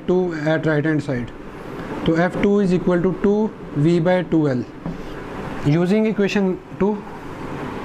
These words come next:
equation टू में V by टू L एफ़ वन के इक्वल है, तो इसका मतलब है एफ़ टू is equal to two F one।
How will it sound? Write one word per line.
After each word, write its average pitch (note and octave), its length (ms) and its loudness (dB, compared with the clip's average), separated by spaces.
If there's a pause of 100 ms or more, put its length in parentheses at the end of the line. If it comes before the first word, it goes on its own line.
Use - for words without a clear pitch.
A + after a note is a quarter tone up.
(2750)
equation F3+ 340 4
टू G3+ 140 4
में G#3 180 4
V G3 200 4
by G3+ 140 4
टू G3+ 180 4
L G3 100 2
एफ़ G3 160 -2
वन F3+ 160 4
के E3+ 100 4
इक्वल D3 220 0
है, B2+ 100 -4 (560)
तो - 60 2
इसका D#3 160 2
मतलब F3+ 240 4
है F#3+ 180 4
एफ़ F#3+ 180 -2
टू G3 220 6
is E3+ 140 2
equal E3 280 2
to F#3 80 4 (120)
two F#3+ 100 6 (140)
F D3 180 -6
one। A#2+ 160 0